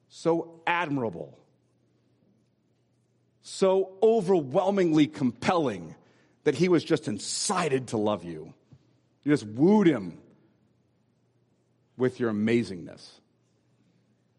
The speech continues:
Is that what happened? Really, the question we ought to ask is, why does the Father love sinners?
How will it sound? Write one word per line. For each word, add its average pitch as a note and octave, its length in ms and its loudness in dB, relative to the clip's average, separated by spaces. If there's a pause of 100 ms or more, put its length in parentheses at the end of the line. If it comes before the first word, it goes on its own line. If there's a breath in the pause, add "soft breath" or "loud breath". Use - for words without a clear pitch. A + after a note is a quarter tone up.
(100)
Is B2 60 -12
that G#3+ 100 2
what B3 100 -4
happened? D4 360 -4 (3750)
Really, C#4+ 220 2
the D#4+ 80 0
question E3+ 320 -2
we C#3+ 40 2
ought G#3+ 100 2
to A3+ 60 -2
ask B2+ 220 -2
is, A#2+ 100 -8
why E3+ 160 -2
does B3+ 120 -10
the A#2 80 -8
Father C#3+ 340 -2
love A2 180 -4
sinners? - 800 -12